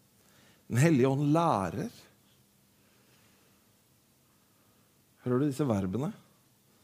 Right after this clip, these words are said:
Den hellige ånd vitner. Vitner om Jesus. Vitner om sannheten. Og den overbeviser.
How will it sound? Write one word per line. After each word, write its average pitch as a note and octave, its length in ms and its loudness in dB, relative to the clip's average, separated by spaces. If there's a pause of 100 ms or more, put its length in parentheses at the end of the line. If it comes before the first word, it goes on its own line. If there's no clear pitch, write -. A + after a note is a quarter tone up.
(1200)
Den A2+ 120 -4
hellige C#3 320 4
ånd C#3 200 -2 (120)
vitner. - 800 -8 (2250)
Vitner A2 400 -4
om C#3+ 100 -4
Jesus. A#2 420 -10 (680)
Vitner G#2+ 560 -6
om C#3 100 -6
sannheten. G2+ 680 -2 (1800)
Og A#2 160 2
den D#3 120 2 (280)
overbeviser. B2+ 1300 2